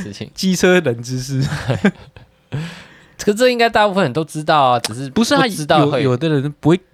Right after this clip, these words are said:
Speaker 2: 不知道要看啊，对不对？
Speaker 1: 哦，好啦，我刚刚讲到国家，我还有其他想要讲。
Speaker 2: 好。
Speaker 1: 就是那个，因为我查那个牙买加国旗的时候，还查到另外一个，就是香蕉，它其实刚长出来的时候是直的，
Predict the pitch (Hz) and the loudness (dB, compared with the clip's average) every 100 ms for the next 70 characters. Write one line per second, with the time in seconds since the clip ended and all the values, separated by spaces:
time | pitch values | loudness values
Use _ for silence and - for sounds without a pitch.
0 | _ - 196 - 175 185 185 180 - 175 | _ -12 -10 -8 -4 -2 -2 -6 -10 -8
1 | 131 117 117 117 123 117 120 117 143 123 | -8 -10 -10 -8 -8 -8 -8 -10 -12 -14
2 | - 87 85 104 _ _ _ _ - 123 | -12 -10 -10 -12 _ _ _ _ -2 0
3 | 165 190 123 117 - 107 113 110 98 98 | 0 -2 -2 -2 0 -2 0 0 0 -4
4 | 98 - - 95 92 - - - 113 113 | -4 -8 -12 -12 -12 -18 -18 -20 -12 -4
5 | 110 117 _ _ 139 147 139 117 110 101 | -4 -4 _ _ -4 -2 -2 -2 -2 -2
6 | 87 69 64 _ - 180 123 - 101 104 | -4 -8 -12 _ -2 0 0 0 -4 -4
7 | 113 110 98 104 104 92 101 - 90 87 | -4 -4 -4 -4 -4 -4 -4 -6 -10 -10
8 | 107 - 107 98 - 95 98 98 98 87 | -10 -4 -2 -2 -6 -6 -6 -6 -10 -10
9 | 87 107 104 107 - - - 165 165 160 | -12 -12 -10 -10 -10 -6 -2 -2 0 2
10 | 147 156 _ _ _ - 165 - 127 127 | 0 -4 _ _ _ -6 -6 -2 -2 -2
11 | 139 135 98 104 110 95 101 - 131 - | -2 -4 -6 -2 -2 -2 -6 -8 -12 -12
12 | 80 73 | -12 -16